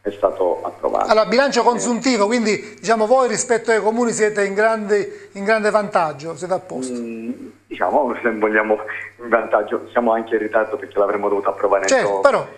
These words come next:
Speaker 1: entro
Speaker 2: però.
Speaker 1: aprile, però dico, a settembre, come ogni anno, insomma, ce l'abbiamo,
Speaker 2: Vabbè.
Speaker 1: ce l'abbiamo fatta anche, anche quest'anno. Ehm,
Speaker 2: Però
Speaker 1: il problema
Speaker 2: gli operai?
Speaker 1: diverso, come diceva lei, è il, il problema delle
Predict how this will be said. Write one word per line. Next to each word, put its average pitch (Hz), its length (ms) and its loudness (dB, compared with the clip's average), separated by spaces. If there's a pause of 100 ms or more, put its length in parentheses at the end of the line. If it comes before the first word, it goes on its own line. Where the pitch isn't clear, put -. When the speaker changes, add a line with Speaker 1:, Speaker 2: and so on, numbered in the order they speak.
(180)
Speaker 1:
entro 220 200 -2
Speaker 2:
però. 190 120 2
Speaker 1:
aprile, 135 340 -2
però 113 240 0
dico, 104 320 -4
a 107 160 -6
settembre, 107 640 -2
come 110 160 -2
ogni 120 260 -2
anno, 101 360 0
insomma, 95 320 -4
ce - 100 -8
l'abbiamo, 92 440 0
Speaker 2:
Vabbè. 160 280 -2
Speaker 1:
ce - 100 -10
l'abbiamo 98 300 0
fatta 90 300 -2
anche, 90 260 -6 (140)
anche 85 360 -4
quest'anno. - 540 -8 (560)
Ehm, 117 500 0
Speaker 2:
Però 247 160 2
Speaker 1:
il 285 60 4
problema 247 240 0
Speaker 2:
gli 220 40 2
operai? 262 260 2
Speaker 1:
diverso, 139 500 -4
come 117 180 -8
diceva 135 320 -4
lei, 123 420 0
è 120 260 -2
il, 107 960 0
il 101 100 -4
problema 104 400 -4
delle 90 800 -4